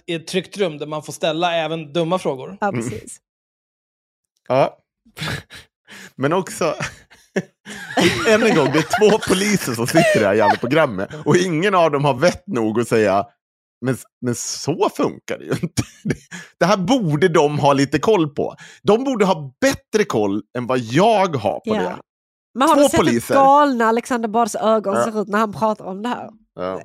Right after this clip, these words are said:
Speaker 2: Jag hade också haft svårt att våga säga emot där. Alltså, han ser ut som en jävla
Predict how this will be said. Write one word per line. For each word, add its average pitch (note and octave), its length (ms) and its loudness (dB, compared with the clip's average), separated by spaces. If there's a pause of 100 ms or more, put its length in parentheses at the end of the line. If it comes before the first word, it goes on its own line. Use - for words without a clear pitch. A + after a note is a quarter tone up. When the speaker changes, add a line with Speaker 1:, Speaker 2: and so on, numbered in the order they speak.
(160)
Speaker 2:
Jag A3 180 0
hade G3+ 180 0
också A3 200 -6
haft G3+ 220 -4
svårt F3 280 -6
att F#3 100 -10
våga F3+ 240 -2
säga F3 160 -8
emot F#3 320 -6
där. F3 180 -8
Alltså, F#3 400 -12
han F#3 220 -8
ser F3+ 300 -4
ut E3 100 -10
som F#3 160 -10
en F#3+ 100 -6
jävla F3 340 -4